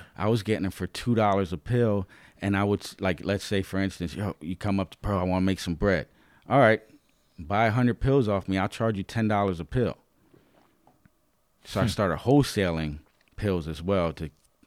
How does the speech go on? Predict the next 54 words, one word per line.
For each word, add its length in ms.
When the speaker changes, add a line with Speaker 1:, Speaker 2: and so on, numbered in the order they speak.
Speaker 1:
a-, 200
anybody 400
that 160
wanted 280
to 60
sell 260
'em. 80
Speaker 2:
Hmm. 260
Speaker 1:
"I'm 100
making 220
two 160
dollars 360
if 120
you 60
buy, 360
you 100
know, 220
I'm 100
Speaker 2:
Yeah. 80
Speaker 1:
making 180
seven 340
hundred 260
bucks 280
every 160
time 300
you, 180
you 120
cop 340
off 220
me." 180
Speaker 2:
Yeah. 260
Speaker 1:
And 140
that's 220
just 200
off 280
of 320
weight. 360
And 120
then 140
I'm 100
selling 300
pills 300
also 300
for 120
twenty, 380
twenty-five 600
bucks. 240
So 100
I 40
was 120
making 260
money 180
both 320
ways. 400